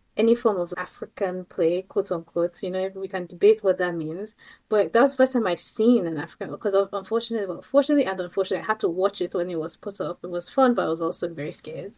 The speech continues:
where the whole audience, black and non-black, African and non-African, grew up on the continent and did not laughed at the same jokes. 'Cause what I've noticed many other writers do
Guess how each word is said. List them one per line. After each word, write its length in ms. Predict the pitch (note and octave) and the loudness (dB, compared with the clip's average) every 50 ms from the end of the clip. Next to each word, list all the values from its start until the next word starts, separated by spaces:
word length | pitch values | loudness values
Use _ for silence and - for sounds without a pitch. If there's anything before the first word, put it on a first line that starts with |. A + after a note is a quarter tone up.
| _ _ _ _ _ _ _ - | _ _ _ _ _ _ _ -2
where 420 | A3 G#3 G3+ G3+ G3+ G3+ G3+ G3+ _ _ _ _ _ _ _ _ _ _ - | 2 4 6 6 6 6 2 0 _ _ _ _ _ _ _ _ _ _ -4
the 80 | G#3+ | -4
whole 360 | - - - D4 D#4+ D4 - G3 | -4 0 2 4 4 6 6 6
audience, 680 | G3+ F#3 F#3+ F#3+ F#3 E3+ E3+ E3+ G3 A#3+ A#3+ A#3+ - | 4 4 2 -4 -6 -4 -4 -4 -4 -4 -4 -4 -8
black 480 | _ - F#3 F#3 F#3 G3+ A3 _ _ - | _ -2 0 0 2 0 -2 _ _ -12
and 140 | G#3 F#3+ F3+ | -12 -10 -8
non-black, 600 | F#3 F#3 G3 G#3 G#3 G3+ F3 E3+ - - - - | -4 -2 -2 -2 -2 -4 -4 -6 -6 -8 -8 -8
African 400 | F#3+ G3+ - A3 A3 - G#3 G3 | -8 -4 -4 -4 -2 0 -2 -2
and 120 | F3 E3+ | -2 -4
non-African, 720 | F3+ F#3+ G#3 G#3+ F3 E3+ F3 - F#3+ - - F#3 E3 E3 E3+ | -4 -4 -4 -4 -4 -6 -8 -8 -10 -4 -2 -2 -2 0 2
grew 100 | G3+ G#3 | 2 2
up 100 | G#3 G3 | 2 2
on 80 | F3+ | -2
the 60 | E3+ E3 | -4 -4
continent 360 | - G3+ F3+ - A3 D#3+ D#3+ | -8 -10 -6 -6 -6 -6 -6
and 60 | - | -6
did 120 | F#3+ F3 | -8 -6
not 240 | F3 F3 F#3 - - _ _ _ _ _ _ - | -4 -6 -6 -8 -10 _ _ _ _ _ _ -6
laughed 320 | D#3+ G3+ A3+ A#3+ - - | 0 0 0 2 2 2
at 160 | F3+ - - | 0 0 0
the 60 | E3+ | -10
same 360 | - - - G3+ G#3 G#3 G3+ F#3+ | -10 -2 0 0 0 0 -2 -4
jokes. 480 | - - - - - - - - _ _ _ _ _ _ _ _ - | -6 -8 -10 -12 -16 -18 -18 -18 _ _ _ _ _ _ _ _ -6
'Cause 160 | - G3 F#3+ | -6 -4 2
what 180 | A#3 C#4 - F#3+ | 2 2 4 2
I've 120 | G3 G3 | 0 0
noticed 420 | G3 G3+ G#3 - - A#3 - - | 0 -2 -2 0 -2 -4 -4 -2
many 420 | A3 G3 G3 G3 F#3+ F#3 F#3+ G3 _ _ _ _ _ _ _ _ - | -4 -4 -2 -2 -4 -6 -6 -8 _ _ _ _ _ _ _ _ -2
other 320 | - A3 C4 D4 D4 C4+ | 0 2 4 6 6 6
writers 540 | G#3 F3 E3+ F3 - - - E3+ F3 - - | 4 2 -2 -2 -6 -8 -8 -8 -8 -8 -14
do 340 | - D#3 C#3+ D#3 A3 C4 | -16 -12 -6 -4 -4 -4